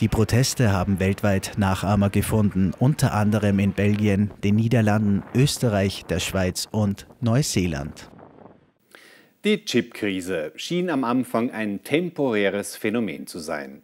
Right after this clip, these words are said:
Speaker 2: Heute wissen wir, die Auswirkungen sind vielfältig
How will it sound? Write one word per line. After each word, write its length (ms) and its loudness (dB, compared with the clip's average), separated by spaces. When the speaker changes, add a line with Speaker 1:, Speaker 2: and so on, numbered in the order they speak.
Speaker 2:
Heute 340 4
wissen 320 -2
wir, 160 -2
die 180 -6
Auswirkungen 800 -2
sind 160 -10
vielfältig 760 -2